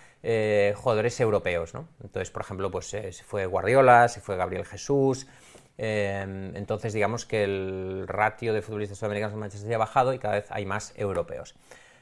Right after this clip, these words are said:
Eh, Havertz dice, "Voy a ser el mayor fan del, eh, Tottenham de la historia el martes". Lógicamente, ahora el Arsenal, cosa curiosa, depende de su rival, del Tottenham. Teniendo en cuenta además que el Tottenham ya no se juega mucho, porque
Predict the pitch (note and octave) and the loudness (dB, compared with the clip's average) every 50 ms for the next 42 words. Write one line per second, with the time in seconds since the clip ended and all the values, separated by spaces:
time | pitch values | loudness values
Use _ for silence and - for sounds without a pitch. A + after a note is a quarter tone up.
0 | _ _ - A#2+ A#2 A#2 A#2 A2 - - _ _ _ - - - - - F3+ D#3 | _ _ -4 -2 0 0 0 0 -2 -6 _ _ _ -16 -14 -10 4 4 6 6
1 | A#2+ F#2+ F#2+ - - - - - - - C3 A2 B2 B2+ A#2+ - - - - C3 | 6 4 2 -2 -10 -12 -12 -14 -10 -10 -6 -4 -4 -4 -4 -6 -8 0 4 6
2 | B2 A#2+ A#2+ A#2+ A#2+ A#2 A#2+ A#2 A#2 A2+ A2+ D#3 F3+ F#3 E3 - - F3 F3 F3 | 6 8 8 6 6 4 4 2 2 2 2 4 4 4 2 4 4 4 4 4
3 | - D3 C3 B2+ B2+ B2 A#2 A2+ A2+ A2+ A2+ A#2 C3 D3 D#3 D3+ - - D3+ C3 | 4 2 2 2 2 2 0 0 0 0 2 2 2 2 0 0 2 2 2 4
4 | B2 A#2+ B2 B2 A#2+ A#2 A#2 A2+ A2 G#2+ G#2+ G#2+ G#2 G2+ G2+ G#2 G2+ G#2 A2 - | 2 2 4 4 4 4 4 2 4 4 4 4 4 4 2 0 0 -2 -4 -2
5 | - - D#3+ E3+ E3+ F#3 F3+ F#3 G3 G3 F#3 - - - B2+ A2+ A#2+ A#2 A2 G#2+ | 2 2 2 4 4 2 0 0 0 -2 -4 -10 -14 -14 -6 -2 0 2 4 4
6 | G#2 G#2 - - - D3+ D#3+ E3+ E3+ E3+ E3 - D3 D#3+ E3 - G2 G2 G#2 F#2+ | 2 2 0 0 2 2 4 6 4 4 4 2 0 0 0 0 0 2 2 2
7 | F2 - - - C#3 C3 - C#3+ C3+ C3+ C3 D3 D3 - - - - - - B2 | 2 -2 -4 -4 -2 0 2 2 2 2 2 0 -2 -4 -10 -20 -12 2 6 10
8 | C3+ D3 C3+ B2+ C3+ D3 C#3 - - B2+ C#3+ D3+ - A#2 G#2+ - B2 - B2 B2 | 12 12 12 12 12 12 12 8 2 -2 -2 0 0 0 0 0 -2 -2 0 0
9 | B2 A#2+ - D3 D3 - - - - - A#2+ A#2+ - B2+ A#2+ C#3 D#3 D#3 E3+ E3 | 0 0 0 0 -2 -2 -8 -16 4 6 6 8 8 8 8 8 8 6 6 4
10 | E3 C#3 A#2+ G#2+ B2 E3 F#3+ D#3 A2+ G#2 - F#3 F3+ E3 A#2 F2+ E2 - - - | 4 4 4 4 4 2 4 2 2 2 2 0 0 0 -2 -2 -4 -8 -16 -20
11 | - _ - D3 C#3 D3 F3 F3+ E3+ F3 E3 F3 E3+ E3 E3+ E3 - - D3+ C3 | -20 _ 2 2 2 4 2 2 2 4 4 4 4 4 2 0 0 0 0 2
12 | - D3+ D3 D#3 D#3+ E3 D#3 C3+ C3+ C#3+ D3+ C#3+ - B2 - - C#3+ C#3+ C3 G#2+ | 2 0 0 0 -2 0 4 4 4 4 2 -2 -6 -10 -4 0 2 4 4 4
13 | A2 D#3 F#3+ E3 - A2+ F#2+ - C3 C#3 C#3 - E3+ E3+ | 4 2 -2 -2 -4 -4 0 4 4 4 4 2 0 -2